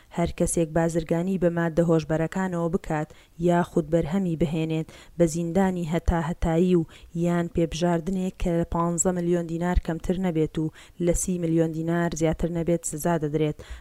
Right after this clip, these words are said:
هەروەها ئەو کەسانەشی بەکاری دەهێنن بە سزای زیندانیکردنی ساڵێک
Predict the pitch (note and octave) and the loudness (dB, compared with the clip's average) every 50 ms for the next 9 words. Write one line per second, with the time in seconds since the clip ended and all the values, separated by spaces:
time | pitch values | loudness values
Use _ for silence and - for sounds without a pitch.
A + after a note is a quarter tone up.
0 | - - E3 D#3+ D#3+ D#3 E3 D#3 E3 D#3+ D#3 D#3 - F#3 - F3+ F3 - F#3+ E3+ | -6 -2 -2 0 2 2 2 2 2 2 2 2 2 2 2 0 -2 0 -2 -2
1 | F3 G3 F#3+ - - F3+ E3 E3+ E3+ - G3+ G3 F#3+ E3+ E3+ D3+ D#3+ D#3+ D#3+ D#3 | -2 -2 -4 -2 -2 0 2 2 2 2 4 2 4 2 2 0 0 0 0 0
2 | D#3+ D#3+ D#3+ D#3+ D#3+ - - - - - - - E3+ - - - D#3+ D#3 F3 F3+ | -2 0 -2 -2 -4 -8 -14 -20 -20 -6 0 0 2 2 0 -2 -2 0 2 2
3 | F3+ F#3 F#3+ D3+ D#3+ E3 E3 E3 E3+ E3 E3 E3 E3 - - E3+ D3+ - F#3 F3+ | 4 4 2 0 -2 -4 -2 0 0 0 0 -2 -2 -2 -2 -2 -2 -2 -2 -2
4 | F3 E3+ - - F#3 F#3 F3 E3 D#3+ D#3+ D#3 | -2 -2 -2 0 2 2 4 4 2 2 0